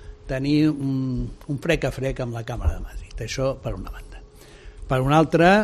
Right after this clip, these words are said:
des del punt de vista d'activitat, eh, eh, Madrid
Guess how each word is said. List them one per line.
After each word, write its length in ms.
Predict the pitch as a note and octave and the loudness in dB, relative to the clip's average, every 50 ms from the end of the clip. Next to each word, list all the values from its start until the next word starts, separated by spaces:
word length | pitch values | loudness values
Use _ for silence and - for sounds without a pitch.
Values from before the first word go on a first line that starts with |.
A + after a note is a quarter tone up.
| D#3 - | 2 -4
des 400 | - B2+ A#2 A2 G#2+ G#2+ A2 A2 - | -8 -10 -10 -8 -8 -6 -2 -2 -2
del 140 | A2 G#2+ - | -2 -4 -6
punt 180 | - C#3+ C3+ C3 | -4 -4 -2 -2
de 100 | B2+ C3+ C3 | -2 0 0
vista 440 | C#3+ C#3 - - - D3+ C3+ C3 A#2+ - - - - - - - - - - - - | 0 0 -2 -2 -2 -2 -2 -2 -2 -6 -10 -18 -20 -20 -20 -20 -20 -20 -20 -16 -14
d'activitat, 1200 | - B2 A2+ A#2 C3 B2+ - D3+ B2+ - - - C#3+ C3 C3 A#2+ - E3 E3 F#3 F#3+ - - - - - - - - - - - - | -12 -8 -4 -4 -4 -2 0 -2 -2 -2 -4 -4 -2 -2 -4 -2 0 0 0 0 -2 -4 -12 -20 -20 -20 -20 -20 -18 -18 -14 -10 -8
eh, 100 | C#3+ G3+ - - - - - - - - - - - - - | -8 -8 -8 -12 -18 -16 -16 -16 -16 -16 -16 -16 -18 -18 -16
eh, 460 | - A2+ A2 G#2+ G#2 G#2 G2+ G2+ G2+ G2 | -14 -12 -10 -10 -10 -10 -10 -10 -10 -10
Madrid 440 | - G2+ G2 F2+ A2+ C3+ B2+ A#2 | -10 -12 -10 -6 -6 -6 -6 -6